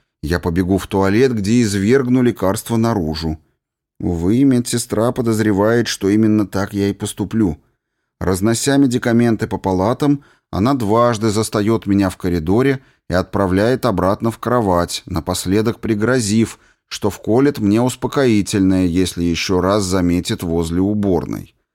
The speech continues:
Она знает, что я уже наведывался туда по нужде минут десять назад. Третья линия обороны. Я вызову у себя рвоту прямо здесь, в палате, и выблюю лекарство в кувшин для воды или за окно.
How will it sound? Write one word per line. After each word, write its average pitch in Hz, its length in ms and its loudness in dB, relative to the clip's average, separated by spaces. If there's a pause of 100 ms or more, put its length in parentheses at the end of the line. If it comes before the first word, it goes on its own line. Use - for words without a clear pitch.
(240)
Она 87 260 0
знает, 98 400 0
что - 200 -10
я 82 180 0
уже 101 240 0
наведывался 107 800 0
туда 92 300 -2
по 85 120 -6
нужде 87 480 0
минут 95 380 2
десять 85 420 -4
назад. 92 480 -4 (460)
Третья 117 520 2
линия 78 400 0
обороны. 82 680 -2
Я 101 220 2
вызову 101 440 2
у 95 80 4
себя 95 320 0
рвоту 98 440 0
прямо 113 380 2
здесь, 95 400 0
в - 120 -12
палате, 98 540 0
и 110 180 -2
выблюю 98 560 4
лекарство 117 600 0
в 113 60 -4
кувшин 110 480 -2
для 101 180 2
воды 85 360 -2
или 107 260 -2
за 107 200 0
окно. 87 400 -6